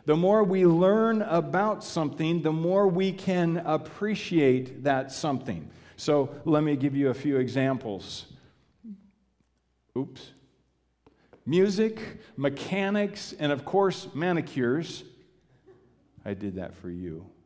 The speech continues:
okay? Yeah, you got it, Kelly. Manicures and medical. So,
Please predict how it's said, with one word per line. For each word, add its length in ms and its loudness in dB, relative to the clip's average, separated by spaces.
okay? 280 -12
Yeah, 120 -18
you 80 -16
got 180 -12
it, 100 -18
Kelly. 280 -14
Manicures 640 6
and 420 4
medical. 460 6
So, 320 6